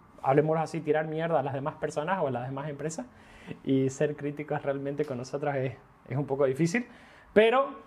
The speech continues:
yo creo que va a salir un podcast bueno. Bienvenido, Renatito, Josema.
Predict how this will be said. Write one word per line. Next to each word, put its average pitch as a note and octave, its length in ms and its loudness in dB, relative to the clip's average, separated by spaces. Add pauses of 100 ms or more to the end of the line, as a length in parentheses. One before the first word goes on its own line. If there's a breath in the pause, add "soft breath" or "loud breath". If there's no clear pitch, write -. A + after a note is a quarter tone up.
(160)
yo - 80 -12
creo E3+ 200 0
que A2 200 -4 (540)
va B2 80 2
a - 20 -4
salir C3 240 0
un C3+ 100 -6
podcast A#2 320 -10
bueno. G#2+ 180 -10 (840)
Bienvenido, F#3 480 8
Renatito, F3 420 0
Josema. F#3 400 -2